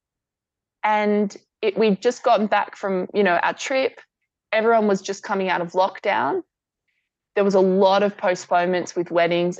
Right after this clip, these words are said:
Everything really was, is in a whole different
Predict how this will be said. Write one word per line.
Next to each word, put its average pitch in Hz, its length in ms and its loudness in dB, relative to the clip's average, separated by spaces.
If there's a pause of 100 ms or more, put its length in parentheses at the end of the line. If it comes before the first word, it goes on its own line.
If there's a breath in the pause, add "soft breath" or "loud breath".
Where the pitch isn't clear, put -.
Everything 220 480 0
really 170 280 0
was, 160 200 -4 (280)
is 175 260 0 (260)
in 180 160 2
a 147 100 -2 (260)
whole 175 680 2
different 165 480 -4